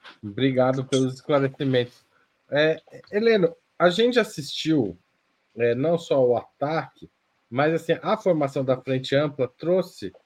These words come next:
é, muita gente que é a favor da privatização do ensino pra dentro do governo. Como é que é a relação com essas forças? Você citou Todos pela Educação, é uma que,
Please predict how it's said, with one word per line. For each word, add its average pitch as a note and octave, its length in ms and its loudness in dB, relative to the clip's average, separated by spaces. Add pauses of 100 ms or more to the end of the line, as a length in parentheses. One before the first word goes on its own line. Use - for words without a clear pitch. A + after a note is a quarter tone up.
(380)
é, B2+ 220 6
muita G#3 360 2
gente D#3+ 340 0
que E3+ 80 4
é D#3 40 6
a D#3 80 -2
favor D#3 520 2
da A3 140 -2
privatização B2+ 1040 -2 (1300)
do A#2+ 320 -4
ensino C3 680 -2 (360)
pra G3+ 180 4
dentro F3 520 -2
do F#3+ 100 -4
governo. C3+ 680 0
Como C4 280 0
é C4 60 2
que C4 140 -2
é A#3 60 4
a F#3+ 60 -4
relação F3+ 880 -2 (380)
com E3 200 2
essas G3 460 0
forças? E3 580 2
Você C#3 320 -6
citou C#3 460 -4
Todos C#3 280 -4
pela D3 200 -2
Educação, D3 560 -4
é E3+ 80 4
uma F3 340 -2 (400)
que, F3 240 -2